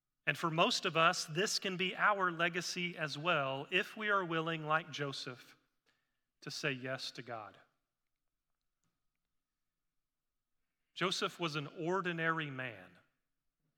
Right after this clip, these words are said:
used by an extraordinary God, and his life is just a piece of a much bigger story. And the same is true for you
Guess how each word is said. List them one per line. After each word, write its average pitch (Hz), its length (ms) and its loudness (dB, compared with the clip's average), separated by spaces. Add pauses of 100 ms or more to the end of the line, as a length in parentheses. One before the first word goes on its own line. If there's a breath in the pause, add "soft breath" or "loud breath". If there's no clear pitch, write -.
(1200)
used 156 600 -2
by 139 180 2
an 143 160 -2
extraordinary 151 1200 0 (220)
God, 107 480 -2 (1900)
and 131 100 -8
his 147 200 -2
life 143 340 2
is 135 120 -8
just - 220 -8
a 143 40 -10
piece - 760 -6
of 135 100 -6
a 131 60 -10
much 135 280 -8
bigger 127 240 -8
story. 98 460 -12 (3000)
And 123 100 -16
the 113 40 -14
same 170 320 0
is 139 100 -6
true 160 320 -2
for 147 140 -8
you 143 500 -8